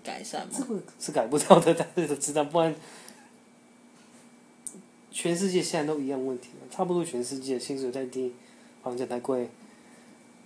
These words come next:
Speaker 2: 这两个东西。
Speaker 1: 你说资本主义社会？
Speaker 2: <laughs> 对。
Speaker 1: OK，那要走向共产了吗？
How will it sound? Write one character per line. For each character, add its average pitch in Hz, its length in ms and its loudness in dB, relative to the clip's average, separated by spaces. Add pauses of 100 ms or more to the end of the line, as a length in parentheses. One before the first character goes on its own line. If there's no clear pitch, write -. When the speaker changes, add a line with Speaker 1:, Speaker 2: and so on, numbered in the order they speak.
(600)
Speaker 2:
这 139 120 -2
两 123 120 -4
个 110 60 -10
东 110 100 -14 (120)
西。 180 80 -6
Speaker 1:
你 180 60 -6
说 185 140 -6
资 196 180 -4
本 180 180 -4
主 156 180 -8
义 156 80 -6
社 139 160 -6 (100)
会？ 208 160 12
Speaker 2:
<laughs> - 60 -2
对。 175 300 4 (400)
Speaker 1:
OK， 160 380 -10 (680)
那 196 120 0
要 196 120 4
走 147 260 -2
向 165 300 -4 (1120)
共 170 220 2
产 107 240 0
了 87 100 -8
吗？ 147 180 -6